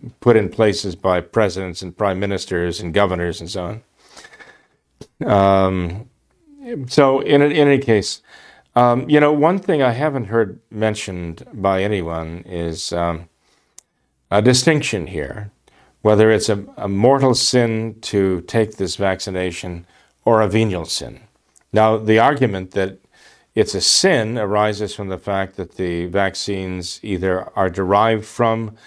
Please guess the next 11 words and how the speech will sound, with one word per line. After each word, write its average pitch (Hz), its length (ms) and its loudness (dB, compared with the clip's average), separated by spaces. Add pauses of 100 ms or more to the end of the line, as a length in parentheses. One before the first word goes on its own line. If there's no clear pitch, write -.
(600)
uh, 95 640 0 (120)
cells 123 800 2
of 95 540 -2 (160)
children 92 560 0 (840)
put 127 160 0
to 120 80 0
death 110 340 2
by 98 140 2
abortion, 110 680 -2 (1300)
um, 98 920 2 (220)
or 131 420 2